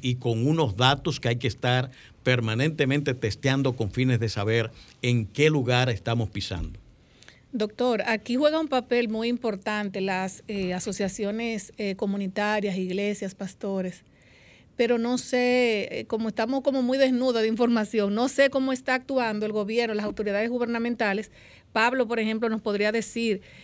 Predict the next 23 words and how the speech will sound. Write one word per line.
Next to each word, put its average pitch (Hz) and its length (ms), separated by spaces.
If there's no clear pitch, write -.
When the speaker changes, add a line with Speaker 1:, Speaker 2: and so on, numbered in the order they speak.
Speaker 2:
eh, 208 480
también 220 380
en, 220 200
en 208 300
este 208 240
contexto, 208 640
¿cuál 269 320
es, 330 160
eh, - 240
qué, 285 300
cuál 302 180
papel 294 300
está 269 120
jugando 214 540
el, 220 260
el 214 120
gobierno 220 560
con 214 120
relación 208 460
a 208 100
esto? 254 220
Porque 202 380
hay 277 680